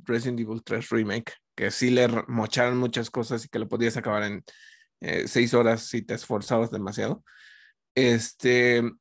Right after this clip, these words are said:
pero no, yo creo que siempre y cuando, uno, seas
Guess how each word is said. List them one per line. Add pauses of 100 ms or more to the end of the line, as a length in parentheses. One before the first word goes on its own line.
(1600)
pero
no,
yo
creo
que
siempre
y
cuando,
uno, (1300)
seas